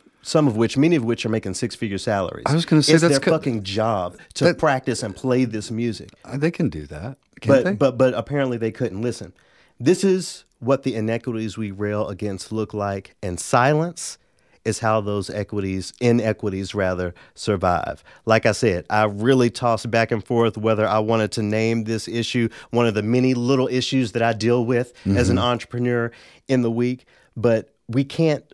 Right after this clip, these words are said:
Speaker 1: we, we, we can't be silent, and I have to hold myself accountable, and that's what I'm doing here. Go listen to music by a living woman composer and reach out to her and thank her, because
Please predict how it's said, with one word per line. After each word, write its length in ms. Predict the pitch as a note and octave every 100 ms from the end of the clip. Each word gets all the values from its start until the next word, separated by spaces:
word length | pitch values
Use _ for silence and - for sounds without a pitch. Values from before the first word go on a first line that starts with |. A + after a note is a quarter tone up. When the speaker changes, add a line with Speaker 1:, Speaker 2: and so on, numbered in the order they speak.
| -
Speaker 1:
we, 120 | C#3+
we, 140 | C#3
we 140 | C#3 C3+
can't 260 | D#3 C#3+
be 60 | A#2+
silent, 500 | - F#2+ E2 D#2 - -
and 140 | B2
I 80 | C3
have 140 | C#3+
to 60 | B2+
hold 200 | B2 A#2
myself 360 | A2 - A2 -
accountable, 540 | - G2 F2 G2+ - _ -
and 120 | A#2
that's 140 | A#2 B2
what 100 | A#2
I'm 140 | A2
doing 300 | G#2+ A2 G#2
here. 260 | G#2 G2 E2 - - _ _ A#2+
Go 340 | A2 C3+ E3+ E3+
listen 540 | B2+ C3 C#3+ - C#3+
to 140 | - A#2
music 400 | B2 A#2+ A#2 G#2+
by 180 | A2
a 80 | G2+
living 540 | G2 A2 A#2+ B2+ C3 A#2
woman 260 | A#2+ B2+
composer 640 | B2 C3+ A#2+ A#2 A2 A2 A2 _ _ - -
and 260 | G#2 G2
reach 220 | B2 C3 A2+
out 200 | A#2 A#2+
to 100 | A2+
her 160 | A2
and 220 | - G2
thank 260 | - A2 G2+
her, 220 | G#2 - - -
because 480 | G2+ - G2 F#2+